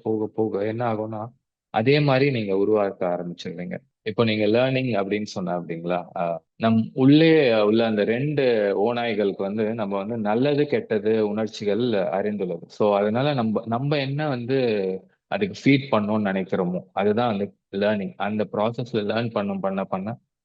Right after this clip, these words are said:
நம்மளோட அந்த நல்ல உணர்வுகளுக்கு வந்து நீங்க, அஹ், எனர்ஜியை கொடுக்க ஆரம்பிச்சீங்க அப்படின்னா, நம்ம வந்து கற்றல் ஆரம்பிப்போம்.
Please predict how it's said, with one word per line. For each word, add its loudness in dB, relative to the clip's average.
நம்மளோட 4
அந்த 0
நல்ல 0
உணர்வுகளுக்கு -2
வந்து -2
நீங்க, -4
அஹ், -10
எனர்ஜியை 2
கொடுக்க 2
ஆரம்பிச்சீங்க -4
அப்படின்னா, -2
நம்ம -2
வந்து -4
கற்றல் 0
ஆரம்பிப்போம். -4